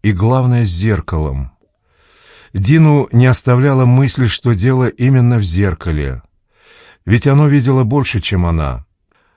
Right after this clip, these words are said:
В эту небольшую двухкомнатную, очень уютную, теплую, светлую квартиру в одном из немногих зеленых мест Москвы на юго-западе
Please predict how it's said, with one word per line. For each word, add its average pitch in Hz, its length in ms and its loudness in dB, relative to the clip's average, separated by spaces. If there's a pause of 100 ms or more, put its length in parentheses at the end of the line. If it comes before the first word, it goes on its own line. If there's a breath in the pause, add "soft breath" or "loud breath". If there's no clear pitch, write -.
(480)
В 117 120 0
эту 190 180 2
небольшую 160 680 2
двухкомнатную, 131 960 0
очень 127 400 0
уютную, 120 640 0
теплую, 104 460 -2
светлую 104 460 -2
квартиру 107 800 -2 (540 loud breath)
в 101 120 0
одном 135 360 2
из 120 260 0
немногих 127 560 2
зеленых 113 520 0
мест 110 300 0
Москвы 98 500 -2
на 95 140 0
юго-западе 85 880 -4